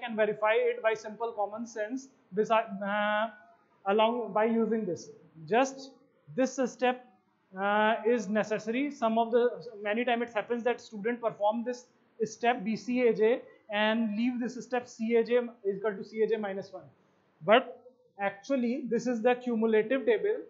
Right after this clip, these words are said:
cumulative frequency array, and if you leave this portion, you shall, uh, you will not get the correct index in the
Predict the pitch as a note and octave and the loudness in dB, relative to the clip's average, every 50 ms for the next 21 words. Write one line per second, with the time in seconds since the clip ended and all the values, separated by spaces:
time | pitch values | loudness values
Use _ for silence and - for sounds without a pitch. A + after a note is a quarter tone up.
0 | - _ _ - A#3 A3+ A3+ A3+ A3+ A3 A3+ C4+ C#4 C#4+ C#4 - - - - A3 | -18 _ _ -4 -2 -2 2 2 0 0 2 0 -2 -2 -6 -10 -18 -12 -12 -12
1 | G#3+ - A3 G#3 G3+ - A#3+ A#3 G#3 F#3+ G3 A3+ C#4+ - - - _ _ _ _ | -6 -6 -6 -6 -6 -4 0 0 2 4 2 2 0 -4 -12 -20 _ _ _ _
2 | - G3+ G#3+ A#3 B3+ A#3+ A#3 A#3+ B3 C4 C4 A3+ G#3+ A#3 C4 B3+ B3+ B3+ B3+ - | 0 0 0 2 2 -2 -2 0 0 0 0 2 2 0 0 0 -2 -4 -4 -6
3 | - - A#3 A3+ G#3+ - - A3+ B3 C#4 C4+ C4+ - _ _ _ _ _ F#3+ A3 | -6 -2 0 0 0 0 -4 -6 -6 -6 -8 -10 -14 _ _ _ _ _ -6 -6
4 | A#3 G#3+ A#3 A#3+ A#3+ B3 B3+ A#3+ G#3+ G#3 G#3 G#3+ A3 G#3+ G#3+ A#3+ A#3+ B3+ B3 A#3 | -6 -2 0 0 0 0 -2 -4 -4 -2 0 0 0 0 2 2 2 2 2 4
5 | A#3 B3+ C4 B3+ A3+ A#3+ A#3 A3+ G#3 B3 A#3+ A#3 - A3 G#3 A#3 B3 B3 - C4 | 4 4 4 4 2 0 0 2 0 -2 -2 2 0 0 2 2 0 -2 -2 -4
6 | A#3 A3+ G#3+ G#3 G#3 A3+ A3+ - - G#3+ G#3 G#3 A3 | -4 -4 -2 -2 -2 -4 -4 -8 -14 -12 -8 -4 -4